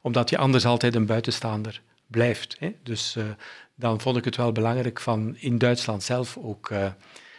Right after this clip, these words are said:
te kunnen werken. En daar kreeg ik de gelegenheid om een regio te, te leiden. Dus, ehm, wat als, natuurlijk was de enige niet-Duitser die een regio leidde toen.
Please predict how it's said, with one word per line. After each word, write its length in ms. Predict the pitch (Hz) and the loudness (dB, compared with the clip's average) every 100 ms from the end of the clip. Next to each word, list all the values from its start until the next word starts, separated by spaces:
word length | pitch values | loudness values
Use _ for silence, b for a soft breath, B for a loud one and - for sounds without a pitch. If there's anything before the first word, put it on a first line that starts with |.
| B | B
te 100 | - | -14
kunnen 240 | - 113 107 | -2 0 2
werken. 420 | 110 123 143 147 B B B - | -2 -2 -8 -10 B B B -10
En 120 | 117 | 0
daar 200 | 131 147 | 0 2
kreeg 260 | 165 156 | 4 4
ik 80 | 131 | 2
de 80 | 113 | -4
gelegenheid 500 | 104 123 139 135 127 | 0 0 2 0 0
om 120 | 123 | 2
een 140 | 117 110 | 2 4
regio 440 | 123 127 120 107 98 | 4 4 4 2 0
te, 240 | 110 98 | -6 -8
te 140 | - | -6
leiden. 420 | 98 98 90 90 98 | -2 -2 -2 -12 -14
Dus, 320 | 107 - - | -10 -8 -8
ehm, 220 | 104 98 92 b b b b b | -8 -8 -10 b b b b b
wat 400 | 113 117 117 - | -2 -2 -2 -8
als, 420 | - 113 110 - - | -2 -2 -2 -6 -6
natuurlijk 460 | 113 - 127 123 - | -6 -2 -2 -2 0
was 220 | 123 113 | 0 2
de 100 | 123 | 2
enige 340 | 131 135 113 | 4 4 4
niet-Duitser 680 | 110 139 - 120 131 - 117 | 2 2 4 2 2 0 0
die 160 | 113 110 | 0 2
een 140 | 107 | 4
regio 440 | 113 127 123 117 | 4 4 6 6
leidde 360 | 113 120 143 156 | 6 6 6 4
toen. 360 | 156 151 175 | 2 2 2